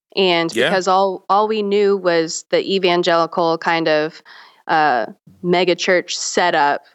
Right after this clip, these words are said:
Speaker 1: that's kind of the stuff that we were looking for. And we just ended up trying out. But, um, just stuff is,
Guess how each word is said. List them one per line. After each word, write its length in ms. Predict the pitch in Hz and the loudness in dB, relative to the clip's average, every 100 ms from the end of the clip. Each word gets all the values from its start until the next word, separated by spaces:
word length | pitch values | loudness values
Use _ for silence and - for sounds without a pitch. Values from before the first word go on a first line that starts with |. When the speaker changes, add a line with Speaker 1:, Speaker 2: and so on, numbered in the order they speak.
| _ _ _ - | _ _ _ -6
Speaker 1:
that's 220 | 180 175 | -4 -6
kind 240 | - 190 | -6 -4
of 120 | 175 170 | -4 -4
the 120 | 175 - - | -6 -8 -20
stuff 400 | - - 165 - | -12 -4 -2 -2
that 140 | 160 | -4
we 120 | 170 | -4
were 120 | 156 139 | -4 -2
looking 360 | 185 202 160 | -2 -2 -8
for. 420 | - 139 127 135 - - - - - | -6 -2 0 0 -4 -18 -20 -20 -6
And 560 | 190 175 170 160 156 - - | 0 2 2 0 -4 -8 -6
we 100 | 165 | -4
just 220 | 160 170 | -2 -2
ended 220 | 165 156 | 0 0
up 100 | 139 | -2
trying 380 | - 165 156 156 | -2 0 0 0
out. 360 | 175 170 120 | 0 0 -2
But, 320 | - 160 147 - - - - _ | -2 -2 -2 -8 -20 -20 -20 _
um, 460 | - 170 160 151 151 _ _ _ _ _ _ _ _ _ _ _ | -2 0 0 -2 -10 _ _ _ _ _ _ _ _ _ _ _
just 480 | 214 202 - - - _ - | -6 -6 -8 -20 -20 _ -20
stuff 520 | - - - 277 277 | -16 -8 -2 -2 -2
is, 300 | 180 151 - | -6 -6 -10